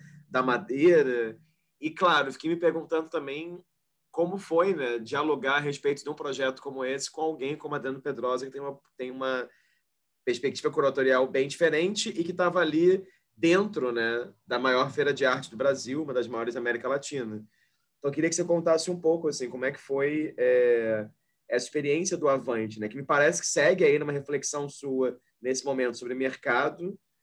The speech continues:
mas que vai também, enfim, explodindo relações e, e apostando,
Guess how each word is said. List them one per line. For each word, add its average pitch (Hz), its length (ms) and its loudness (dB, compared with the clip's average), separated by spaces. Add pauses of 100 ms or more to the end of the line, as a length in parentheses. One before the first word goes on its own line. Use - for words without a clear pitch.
(240)
mas 139 200 2
que 175 100 -4
vai 151 280 4
também, 170 640 2
enfim, 127 560 -8
explodindo 160 600 -6
relações 143 920 -2
e, 127 300 -4
e 131 80 2
apostando, 143 800 -2